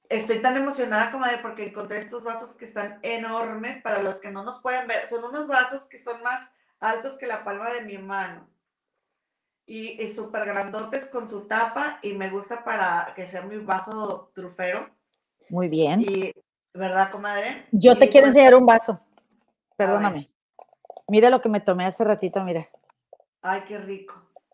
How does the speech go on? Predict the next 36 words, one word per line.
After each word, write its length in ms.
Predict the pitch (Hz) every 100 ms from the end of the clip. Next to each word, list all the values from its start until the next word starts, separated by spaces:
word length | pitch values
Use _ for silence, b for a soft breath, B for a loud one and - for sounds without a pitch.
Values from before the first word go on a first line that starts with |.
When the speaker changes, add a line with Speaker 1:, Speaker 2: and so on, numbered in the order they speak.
| _
Speaker 2:
Sí, 260 | - 190
porque 320 | 170 202 208 214
me 220 | 226 233
encantaban 540 | 226 247 240 247 277 349
en 120 | 302
Monterrey 420 | 240 214 190 208
los 140 | 240
Slurpee, 600 | 233 185 202 202 247 285 _ _ _ _ _ _ _ _
y 460 | - 220 214 202 202
luego 440 | 208 220 220 240
los 260 | 254 247 -
qui-, 100 | 233
y 120 | 254
quitaron 400 | - 214 254 302
las 160 | 359 311
máquinas, 520 | 311 339 392 370 262
comadre. 540 | - 226 202 185 156 - _ _ -
O 80 | 196
sea, 120 | 214
yo 460 | 196 269 320 359 247
siempre 640 | - - 302 320 311 403 -
que 120 | 392
había 420 | 311 285 294 302
esto 180 | 294 320
en 60 | 302
el 120 | 262
seven 300 | 262 247 262
eleven, 480 | 233 220 240 269 - _ _ _ -
ay, 220 | 208 196 214
eh, 140 | 214 226
que 160 | 233
es 80 | 226
mi 260 | 240 262 214
tienda 300 | 247 233 240
donde 180 | 233 208
yo 240 | 208